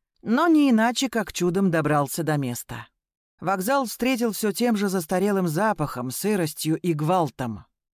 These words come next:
Поезд уже стоял на перроне, пассажиры торопились сесть, а малышня носилась у взрослых под ногами, глазея на железную махину.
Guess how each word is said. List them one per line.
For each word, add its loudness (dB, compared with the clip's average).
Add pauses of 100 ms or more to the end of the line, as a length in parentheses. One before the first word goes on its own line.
(160)
Поезд 0
уже 0
стоял 0
на 2
перроне, 2
пассажиры 0
торопились -2
сесть, -4 (200)
а 2
малышня 2
носилась 0
у 0
взрослых -2
под 0
ногами, 0 (220)
глазея 0
на 2
железную 0
махину. -4